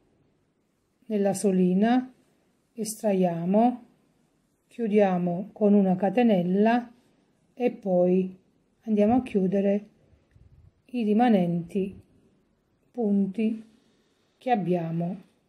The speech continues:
in sospeso. Una catenella,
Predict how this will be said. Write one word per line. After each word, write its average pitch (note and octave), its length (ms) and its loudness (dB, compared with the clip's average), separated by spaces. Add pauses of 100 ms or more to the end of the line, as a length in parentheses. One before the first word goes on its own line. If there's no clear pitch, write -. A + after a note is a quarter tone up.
(180)
in A3 160 2
sospeso. G#3+ 760 -4 (2000)
Una G3 220 -4
catenella, F#3 1040 0